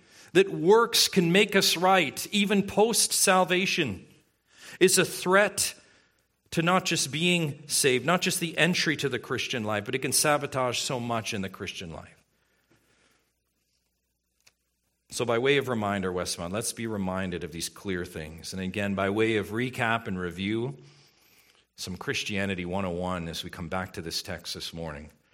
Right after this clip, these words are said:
We cannot make ourselves right before God. Let's remind ourselves of a few reasons. Number one, because of our sin,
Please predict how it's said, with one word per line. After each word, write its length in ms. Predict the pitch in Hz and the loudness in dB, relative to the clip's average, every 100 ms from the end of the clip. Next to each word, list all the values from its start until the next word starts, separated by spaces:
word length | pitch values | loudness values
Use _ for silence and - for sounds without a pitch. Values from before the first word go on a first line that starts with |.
| _ - | _ -6
We 180 | 127 | -6
cannot 680 | 131 - - 139 135 131 - | -6 -10 -4 0 2 0 -2
make 260 | 107 113 110 | -6 -4 -2
ourselves 640 | 95 - 110 98 90 - | -2 -2 0 0 -2 -4
right 260 | 95 95 - | -4 -4 -8
before 380 | - 95 85 | -14 -8 -8
God. 380 | 80 85 67 - - _ _ _ _ _ _ - | -6 -6 -6 -10 -20 _ _ _ _ _ _ -14
Let's 380 | 92 - - - - | -6 -4 -4 -6 -8
remind 380 | 101 98 104 101 | -4 0 0 -2
ourselves 400 | - 95 92 98 | -2 -2 -2 -6
of 140 | 92 | -8
a 40 | |
few 280 | 87 - 101 | -10 -6 -4
reasons. 420 | 92 92 87 80 | -4 -6 -6 -6
Number 240 | 110 110 104 | -4 -2 -2
one, 340 | 101 101 117 | -2 0 0
because 320 | 113 113 123 | -4 -2 -2
of 120 | 117 95 | 0 -2
our 100 | 90 | 0
sin, 540 | - 147 160 143 | -2 -2 -4 -8